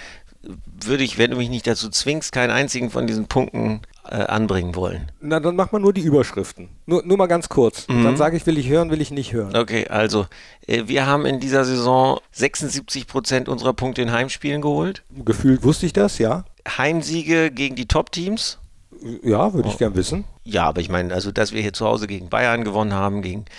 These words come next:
Speaker 1: Dortmund gewonnen haben und gegen Leipzig gewonnen haben, glaub ich,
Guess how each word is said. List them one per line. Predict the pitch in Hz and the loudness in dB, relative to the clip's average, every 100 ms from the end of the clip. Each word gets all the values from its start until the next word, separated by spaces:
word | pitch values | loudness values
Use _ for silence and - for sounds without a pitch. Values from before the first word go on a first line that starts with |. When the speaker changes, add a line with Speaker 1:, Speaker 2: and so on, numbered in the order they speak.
| - - - | -20 -14 0
Speaker 1:
Dortmund | 123 131 110 | 0 2 0
gewonnen | 107 95 107 | 0 2 2
haben | 101 101 101 | 2 2 0
und | 101 | -4
gegen | 87 101 92 - - - - - - - - - - - - | -6 -6 -8 -10 -16 -18 -18 -18 -20 -20 -20 -20 -20 -20 -20
Leipzig | - 123 151 151 | -4 -2 -2 -6
gewonnen | - 123 139 131 | -2 2 4 4
haben, | 131 127 | 2 4
glaub | 120 | 2
ich, | 117 104 - | 2 -2 -10